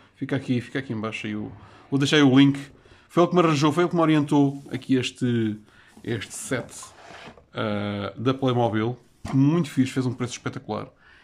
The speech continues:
E eu vou deixar-te aqui uma publicidade. Aqui é o Tony de Portugal.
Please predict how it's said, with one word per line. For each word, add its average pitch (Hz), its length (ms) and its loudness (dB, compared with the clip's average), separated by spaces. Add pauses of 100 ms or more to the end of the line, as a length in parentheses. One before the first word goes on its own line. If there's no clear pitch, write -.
(200)
E 113 180 0
eu 110 80 2
vou 110 100 -2
deixar-te 107 240 -8
aqui 101 140 -8
uma 101 100 -2
publicidade. 104 680 -8 (1400)
Aqui - 200 -6
é 113 40 2
o 107 40 -2
Tony 107 280 0
de 104 60 -12
Portugal. 110 640 -4